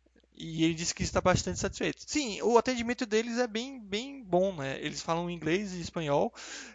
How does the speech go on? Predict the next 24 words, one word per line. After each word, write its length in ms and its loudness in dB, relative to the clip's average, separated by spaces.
Eles 200 0
têm 160 0
a, 80 0
a 120 -8
maior 200 6
paciência 460 2
do 100 2
mundo, 320 0
então 260 -2
se 160 -6
seu 140 0
inglês 320 0
não 140 0
for 260 -2
um 300 -4
inglês 680 -2
muito 260 -2
sofisticado, 840 4
muito 260 0
avançado, 460 2
eles 140 -2
vão 120 0
conseguir 380 -6
entender, 640 0